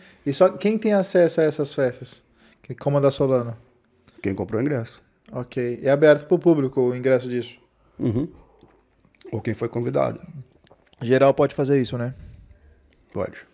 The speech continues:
Speaker 1: Ok. Fala um pouquinho ainda pra gente sobre o, o reality show que vocês estão produzindo.
Speaker 2: Então, cara, o que nós temos até agora, ah, a gente tem um prédio,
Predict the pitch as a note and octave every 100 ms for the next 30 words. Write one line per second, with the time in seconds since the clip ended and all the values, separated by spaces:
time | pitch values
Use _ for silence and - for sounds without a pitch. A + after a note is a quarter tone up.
0 | _ _ _ _ C3+ - B2 A2 _ _
1 | _ _ _ _ _ - - _ - F3+
2 | G3 G#3 G#3+ G3 F3+ D#3+ E3+ D3 D#3+ E3+
3 | E3+ D3+ D3 C3+ C3 - _ - C#3+ C#3+
4 | D3+ C#3+ - D3 D3 C3+ C3+ C#3 C#3+ C3+
5 | A#2+ A#2+ C#3+ C#3 - _ _ _ _ -
6 | - _ _ _ _ - F#3 F#3 - A2
7 | A2 G2+ - - - - _ _ - C3
8 | D3 C3 A#2 - C3 D3 - B2+ A#2 G#2
9 | - A2 G#2 G2+ G2+ G2 G2+ _ _ _
10 | _ _ _ - _ _ - A2+ A2 G#2+
11 | G#2 G#2+ B2 _ - A2 G#2+ - A2 A#2
12 | A2+ G#2+ G#2+ A2